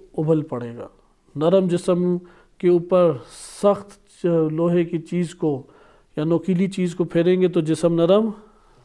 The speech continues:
کٹ جائے گا، کوئی بھی نرم جسم ہو وہ کٹ جائے گا۔ یہ تکوینی چیز امر ہے۔ اسی طرح یہ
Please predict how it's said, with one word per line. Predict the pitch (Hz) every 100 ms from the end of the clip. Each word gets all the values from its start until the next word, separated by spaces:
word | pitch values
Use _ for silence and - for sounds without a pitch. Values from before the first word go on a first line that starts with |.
| _ _ _
کٹ | 160 156
جائے | 147 135 120
گا، | 127 135 _
کوئی | - 220
بھی | 214
نرم | 185 170 165
جسم | 156 160
ہو | 151 160 - _ _ _ _ _ _
وہ | 165 190
کٹ | 190 165 160 127
جائے | 113 110
گا۔ | 87 _ _ _ _ _ _ _ _ -
یہ | 233 233
تکوینی | 185 170 175 175
چیز | 165 135
امر | 165 123 123
ہے۔ | 110 -
اسی | 220 254
طرح | 247
یہ | 240